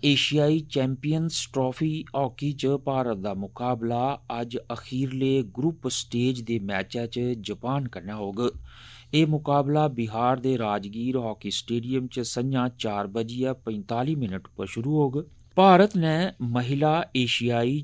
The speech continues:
चैंपियंस ट्राफी दे अजें धोड़ी दे बक्ख-बक्ख मुकाबलें च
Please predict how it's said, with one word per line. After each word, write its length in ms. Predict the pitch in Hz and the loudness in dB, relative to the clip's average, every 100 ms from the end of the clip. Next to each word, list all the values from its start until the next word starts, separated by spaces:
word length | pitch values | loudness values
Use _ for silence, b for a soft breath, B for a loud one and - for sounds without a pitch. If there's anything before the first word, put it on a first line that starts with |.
| - | -2
चैंपियंस 760 | 120 123 123 131 156 151 - - | -2 0 -2 -2 -2 -2 -4 -2
ट्राफी 420 | 117 117 147 147 | -2 0 -2 -2
दे 220 | 127 120 127 143 - - 131 | 0 2 2 0 -6 -8 -4
अजें 260 | 139 202 | 2 4
धोड़ी 300 | 185 156 113 | 4 2 0
दे 260 | 104 110 90 120 | -2 -4 -4 -4
बक्ख-बक्ख 440 | 131 147 170 165 | -4 -4 -4 -4
मुकाबलें 640 | 104 95 101 107 127 143 107 | -6 -6 -4 -2 0 0 0
च 240 | 120 127 | -2 -2